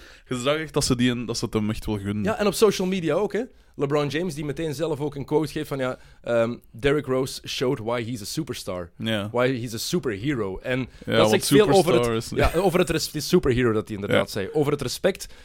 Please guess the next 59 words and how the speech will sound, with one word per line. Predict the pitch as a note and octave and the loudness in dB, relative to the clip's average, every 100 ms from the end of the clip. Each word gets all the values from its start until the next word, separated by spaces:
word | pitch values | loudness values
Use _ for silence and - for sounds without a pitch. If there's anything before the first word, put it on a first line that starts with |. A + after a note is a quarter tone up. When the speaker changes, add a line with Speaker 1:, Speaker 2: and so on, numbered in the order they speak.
| - | -10
Speaker 2:
en | - C3 | -4 -2
vooral | - C3+ F3+ - - - | 0 2 0 -2 -12 -20
dat | A#2 B2+ - | -6 -4 -2
ze | |
ook | D3 C#3 | -2 -2
aantonen | C3 D3 C#3+ D3+ B2 | -2 -4 -2 -4 -2
van, | B2+ | -4
hey, | A#2 A#2+ - - - - - - - - | -4 -6 -10 -20 -20 -20 -20 -20 -20 -12
het | - | -6
is | C3+ | -2
zo | D3+ C#3+ | 0 0
moeilijk | D3 D3+ C#3 | 2 0 0
om | B2+ | 0
na | B2+ | 0
die | B2 | -2
blessures, | G#2+ A2+ C#3+ B2+ D3 | -4 -4 -4 -4 -4
vooral | G#2+ C3+ C3+ F3 | -2 0 2 2
mentaal, | C3+ A2+ C#3+ B2+ A2 | 0 -4 -2 -2 -2
om | A2+ | -2
daarvan | A2+ G#2 G2+ | -2 0 2
terug | D#3+ C#3+ | 4 4
te | |
Speaker 1:
Zeker. | A2+ G#2 | 2 -2
Speaker 2:
komen. | F#2+ F2+ - | -2 -6 -12
Speaker 1:
Zeker. | - A#2 C3 G2+ - - - - | -6 -4 -2 -6 -12 -16 -10 -4
Want | A#2 | 0
ja, | C3+ | 2
dat | C#3 C3+ | 2 2
zijn | C3+ | 0
ook | D3+ | 0
het | F3 - | -4 0
soort... | C#3+ C#3+ - - - - | 0 0 -8 -16 -20 -2
Allee, | C#3+ D#3+ - - - - | 0 0 -4 -20 -20 0
als | D3 - | 0 2
je | |
op | C#3 A#2+ | 0 4
dat | D#3 | 4
niveau | G3+ C3 D#3 | 4 2 2
speelt, | E3 - C#3 F3 C#3 | 2 4 6 4 4
dan | C#3 | 2
wil | C#3 | 2
dat | B2 | 0
ook | A#2+ | -2
zeggen | E3+ E3 | -2 -2
dat | D#3 | -2
je | C#3 | -2
nooit | A#2 A2+ A#2+ C3 D#3 C3+ | -2 0 4 6 6 2
of | B2 | -2
nooit | A#2+ - | -2 -2
slecht | - C3+ - | -2 -4 -4
geweest | A#2 G#2 A#2 - | -4 -4 -4 -6
zijt, | - A#2 B2 | -4 -2 0
hè. | F#2+ | 0
Als | F#2 - | -2 -4
kind | - B2 C3+ | -4 -2 0
en | C3 A#2+ | -2 0
zo, | B2+ B2 | -2 0
of | G#2 | -2
als | F#2+ | -4